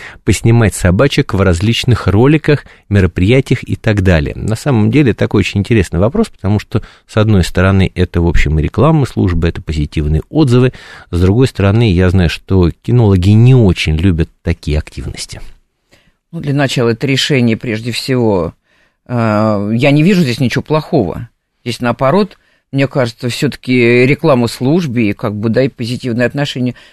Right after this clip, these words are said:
Speaker 2: Ну, а если кинологи люди не публичные, значит, как бы, да, это желание каждого человека. Вообще, я только за всегда была, что рекламировали службу с лучшей стороны,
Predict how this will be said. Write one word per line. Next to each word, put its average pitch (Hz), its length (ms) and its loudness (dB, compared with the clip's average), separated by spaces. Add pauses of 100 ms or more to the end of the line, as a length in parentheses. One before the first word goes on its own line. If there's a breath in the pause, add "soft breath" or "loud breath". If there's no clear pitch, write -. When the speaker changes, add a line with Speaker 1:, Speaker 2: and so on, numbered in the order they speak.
(160 loud breath)
Speaker 2:
Ну, 269 320 2
а 113 280 2
если 139 360 -2
кинологи 135 440 0
люди 127 200 0
не 131 100 0
публичные, 123 600 -6
значит, 117 340 -8
как 117 140 -10
бы, 117 160 -8
да, 117 180 -2
это 151 200 -6
желание 120 420 -2
каждого 143 380 -6
человека. - 580 -12 (360 soft breath)
Вообще, 131 320 0
я 202 100 2
только 165 280 -2
за 127 220 2
всегда 117 380 -2
была, 117 520 -2
что 113 460 -10 (300 soft breath)
рекламировали 143 800 2
службу 165 500 -2
с - 200 -10
лучшей 147 420 0
стороны, 131 840 -2